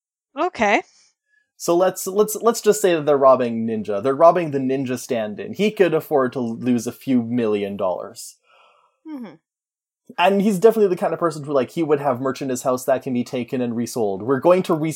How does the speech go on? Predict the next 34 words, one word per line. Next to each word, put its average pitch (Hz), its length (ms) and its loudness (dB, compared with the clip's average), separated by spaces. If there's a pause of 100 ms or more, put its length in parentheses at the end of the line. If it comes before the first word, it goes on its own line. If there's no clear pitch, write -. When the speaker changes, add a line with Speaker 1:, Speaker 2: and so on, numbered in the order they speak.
(100)
Speaker 2:
we're 160 140 2
gonna 233 260 8
pawn 180 320 2
your 139 80 -4
gamer 120 320 0
chair." 101 360 -2 (680)
Speaker 1:
Yeah. 208 180 -2 (2250)
Yeah, 190 140 -4
there's 214 320 -4
totally 214 320 -2
gonna 180 160 -8
be 165 120 -8
a 160 40 -8
fence. - 480 -18 (800)
Speaker 2:
So 175 140 -2
really 190 280 4
all 160 140 -4
that's 147 180 -4
left 160 280 0
is, 139 300 -2
uh, 147 120 -6 (140)
d-, 143 140 -8 (460)
<laughs> - 460 -20
how, 170 180 0
how 185 180 4
do 190 80 2
we 175 120 2
update 147 340 2
this 123 160 -6
for 131 100 -6
the 123 100 -4
modern 120 300 0
day, 107 520 -4
the 117 120 -8